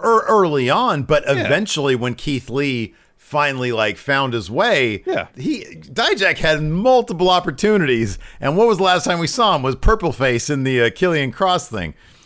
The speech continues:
Speaker 2: Yeah.
Speaker 1: So, I don't know, man. I just think that, like, I mean, yeah, you, he could say that. He could totally say that, but it's like, bro, you lost a bunch. Mia Yim,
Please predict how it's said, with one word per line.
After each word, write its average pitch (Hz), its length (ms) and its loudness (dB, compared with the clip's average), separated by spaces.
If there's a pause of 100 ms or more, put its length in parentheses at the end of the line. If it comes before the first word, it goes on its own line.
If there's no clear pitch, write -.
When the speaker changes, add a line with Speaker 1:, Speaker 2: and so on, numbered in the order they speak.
Speaker 2:
Yeah. 110 200 -12 (640)
Speaker 1:
So, 175 400 2
I 240 160 2
don't 240 160 -2
know, 226 240 0
man. 139 360 -2
I 156 140 -4
just 175 220 -6
think 208 260 -4
that, 180 180 -2
like, 139 460 -2 (1120)
I 139 80 -2
mean, 165 140 -2
yeah, 170 160 2
you, 120 220 -4
he 139 180 0
could 139 180 -2
say 107 240 -4
that. 65 300 -18
He 117 140 -12
could 127 160 -4
totally 107 360 -4
say 151 300 -2
that, 82 400 -4 (260)
but 120 120 -4
it's 117 100 -8
like, 139 180 -2
bro, 156 200 -2
you 107 160 -4
lost 127 380 -2
a 92 40 -16
bunch. 90 640 -10
Mia 220 180 0
Yim, 240 540 -2